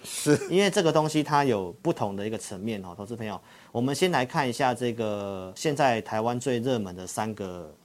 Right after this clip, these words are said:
Speaker 2: E T F嘛，
Speaker 1: 是。
Speaker 2: 一个台湾五十，一个是台湾高股息，跟
Speaker 1: 对。
Speaker 2: 国泰的这个永续高股息。那做E T F来讲的话，就是你把资金去买这个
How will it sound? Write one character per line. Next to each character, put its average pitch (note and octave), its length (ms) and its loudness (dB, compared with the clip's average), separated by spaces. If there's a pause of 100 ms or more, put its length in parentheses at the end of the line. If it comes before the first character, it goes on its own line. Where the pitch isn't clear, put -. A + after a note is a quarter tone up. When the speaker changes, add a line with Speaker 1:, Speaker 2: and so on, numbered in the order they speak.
Speaker 2:
E A#2+ 100 -2
T G#2+ 220 -4
F F2+ 200 -10
嘛， D#2 160 -14
Speaker 1:
是。 - 200 -2
Speaker 2:
一 - 20 2
个 B2 100 0
台 A#2 160 0
湾 C3 180 6
五 G#2 120 0
十， F#2+ 260 -8
一 A2 100 -4
个 A#2 120 -4
是 A#2+ 120 -8
台 G#2 180 -4
湾 A2 140 -2
高 A2+ 200 0
股 G2 160 -10
息， F2 320 -14
跟 A2 100 -4
Speaker 1:
对。 C3+ 220 6 (300)
Speaker 2:
国 A2+ 220 -2
泰 B2+ 200 2
的 G2+ 220 -4
这 G#2+ 100 -6
个 G#2+ 220 -4
永 G2+ 220 -6
续 C3 240 -2
高 G#2+ 200 0
股 F2+ 200 -10
息。 - 280 -12 (320)
那 C#3+ 280 2
做 E3 280 4
E G3 140 0
T F3+ 180 2
F E3+ 220 2
来 B2+ 100 6
讲 G#2+ 140 -2
的 G2+ 80 -4
话， C3 140 2
就 C3 100 0
是 B2+ 180 -4
你 A2+ 160 -4
把 F#2+ 240 -4
资 A#2+ 220 -8
金 A2+ 260 -4
去 A#2 200 -4
买 F#2 240 -6
这 A#2 160 -10
个 F#2 340 -8